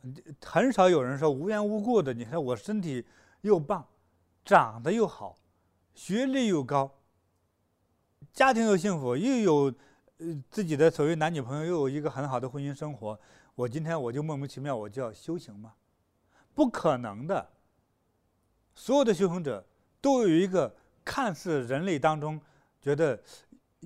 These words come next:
可以理解的一个借口。你头痛，他腰痛，对，他气管炎，那个哮喘，那个什么毒瘾，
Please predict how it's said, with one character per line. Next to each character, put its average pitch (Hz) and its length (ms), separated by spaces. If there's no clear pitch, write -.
可 202 100
以 214 80
理 180 220
解 156 180
的 117 80
一 113 80
个 107 80
借 104 200
口。 - 220
你 135 180
头 165 220
痛， 180 200
他 131 180
腰 135 220
痛， 127 200
对， 151 380
他 208 200
气 - 180
管 143 220
炎， 156 260
那 160 140
个 160 120
哮 160 220
喘， 120 320
那 190 220
个 170 140
什 156 100
么 170 140
毒 160 280
瘾， 127 260